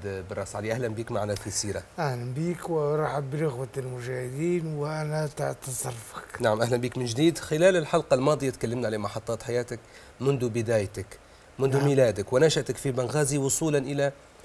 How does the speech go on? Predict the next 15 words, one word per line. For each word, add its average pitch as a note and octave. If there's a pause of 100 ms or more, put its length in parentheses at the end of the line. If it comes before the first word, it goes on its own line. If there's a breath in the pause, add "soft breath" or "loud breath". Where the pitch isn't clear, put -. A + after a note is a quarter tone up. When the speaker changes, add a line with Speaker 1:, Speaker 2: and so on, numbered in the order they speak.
(280 loud breath)
Speaker 1:
آه، A#2+
أول D#3+
تجارب B2+
ليك C3 (400 loud breath)
والتي، A#2 (200)
آه، G#2
لمع A2 (120)
نجمك G#2+ (200)
من G#2
خلالها B2 (640 loud breath)
وصولًا C#3
إلى B2
سنة، A2+ (200)
آه، G2 (180)
ثمانين G#2